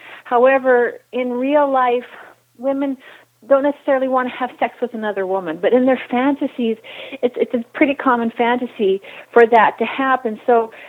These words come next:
sometimes what we imagine in our head just is, is good enough to stay in our head and, and does not need to be acted out. And I think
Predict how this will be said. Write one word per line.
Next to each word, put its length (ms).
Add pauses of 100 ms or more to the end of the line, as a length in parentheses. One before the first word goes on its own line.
(200)
sometimes 480
what 400
we 320 (220)
imagine 560
in 140
our 100
head 340 (480)
just 140 (100)
is, 160 (120)
is 200
good 200
enough 260 (140)
to 80 (120)
stay 260
in 160
our 140
head 460
and, 260
and 220 (120)
does 180
not 320
need 220
to 80
be 140
acted 320
out. 140
And 80
I 80
think 280